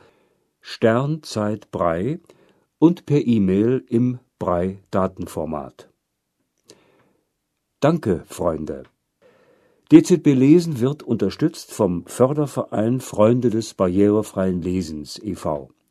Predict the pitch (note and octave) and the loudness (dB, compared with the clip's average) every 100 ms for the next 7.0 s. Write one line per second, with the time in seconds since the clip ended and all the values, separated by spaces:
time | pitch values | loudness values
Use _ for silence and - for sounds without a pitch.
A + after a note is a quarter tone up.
0 | _ _ _ _ _ _ _ _ - A#2+ | _ _ _ _ _ _ _ _ 0 2
1 | A#2 D#3+ - F2+ F2+ D3 - _ _ _ | 4 0 -2 -4 -4 -6 -12 _ _ _
2 | _ _ _ _ - G2+ A#2 A2 G2 B2 | _ _ _ _ -2 2 4 4 4 0
3 | C#3 E3 F#3 - - - _ _ - A2 | -2 -2 -4 -8 -20 -20 _ _ 0 4
4 | G#2 C3+ C3 A#2+ F#2+ G2 A2 B2 - - | 4 2 0 -6 -4 0 0 -2 -8 -6
5 | F#2+ G#2 G#2+ A2 - E2+ F#2+ G#2 G2 E2 | -2 0 -2 -6 -12 -4 2 2 2 -4
6 | D2 - E2 C2+ - _ F#2 F2+ E2+ | -14 -8 -8 -8 -18 _ -6 -4 -6